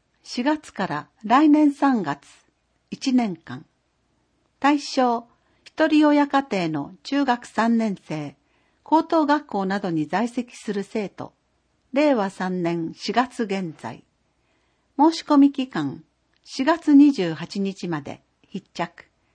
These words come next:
申し込み先、山口県母子家父福祉連合会。電話、零八三九二三の二四九零。ファックス、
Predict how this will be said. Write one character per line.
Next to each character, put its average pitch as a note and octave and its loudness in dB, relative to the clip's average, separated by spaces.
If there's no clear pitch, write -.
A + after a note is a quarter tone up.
申 D4 4
し - -8
込 D4 4
み C#4 10
先、 B3 -6
山 C4 4
口 D#4 -2
県 D#3+ -4
母 C#4+ 0
子 - -8
家 C4+ -6
父 F3 -10
福 - -8
祉 C4+ -2
連 A#3+ 2
合 G#3 0
会。 - -10
電 A#3+ 0
話、 G#3+ -4
零 D#4 2
八 C#4+ -2
三 E3+ -8
九 D#4+ 2
二 C#4 8
三 F#3 -4
の D#3+ -4
二 D4 6
四 A#3+ 2
九 F3 -6
零。 D#3 -6
フ D4+ 2
ァ D#4+ 2
ッ - -6
ク F#3+ -12
ス、 - -20